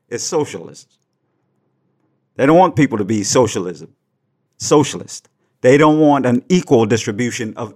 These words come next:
anything. That's a bad word in America. So if they don't want the equal distribution of anything, you're not, you're never gonna have unity.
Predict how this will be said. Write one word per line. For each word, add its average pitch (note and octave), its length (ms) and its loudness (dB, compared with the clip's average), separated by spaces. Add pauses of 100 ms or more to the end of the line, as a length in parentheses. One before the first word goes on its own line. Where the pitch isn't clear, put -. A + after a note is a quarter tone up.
anything. D#3 600 -2 (680)
That's D3+ 220 0
a A2 80 4
bad C3 420 2
word C3 460 2
in A2 140 -10
America. G2+ 540 -6 (1080)
So B2+ 200 -2
if A#2 80 -4
they D#3 180 6
don't D#3+ 240 4
want D#3+ 460 0
the - 200 -4
equal E3 300 0
distribution C3+ 720 0
of F2+ 140 -4
anything, G#2 540 -6
you're F#3 140 -6
not, A3 320 -6
you're G#3 180 -4
never C4 420 2
gonna A#2 240 0
have F#2+ 400 -6 (160)
unity. A2 640 -8